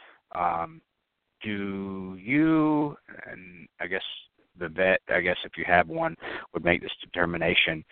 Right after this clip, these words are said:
If you live in an area, 'cause I know the Florida Panhandles has, has, has some issues with, with, uh, the fowl pox. Um, if you live in that area that has a history, um, I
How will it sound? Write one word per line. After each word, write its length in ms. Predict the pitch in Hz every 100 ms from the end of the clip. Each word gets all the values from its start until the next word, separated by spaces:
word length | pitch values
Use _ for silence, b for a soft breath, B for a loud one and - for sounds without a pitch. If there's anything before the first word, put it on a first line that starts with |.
| B - _ _
If 100 | - -
you 120 | 185
live 360 | 87 104 127 127
in 80 | 110
an 80 | 95
area, 260 | 92 92
'cause 160 | 92 90
I 40 |
know 160 | 92 110
the 80 | 98
Florida 300 | - 98 90 -
Panhandles 540 | 98 92 90 87 87 -
has, 140 | 101 85 -
has, 180 | 90 85 - -
has 180 | 87 -
some 140 | 87 -
issues 440 | 92 - 87 85 -
with, 200 | 82 80 - 85
with, 120 | 82 - -
uh, 220 | 78 73 -
the 80 | 87
fowl 240 | - 82
pox. 380 | 78 85 76 - - B B B B B B
Um, 580 | 92 92 87 85 82 76 - _ _ -
if 140 | -
you 80 | 92
live 180 | 92 110
in 100 | 113
that 160 | 101 92
area 320 | 90 87 87
that 140 | 87
has 220 | - 87 80
a 60 |
history, 760 | - - - - - 90 80 165 - B B B _ _ -
um, 400 | 180 170
I 20 | 170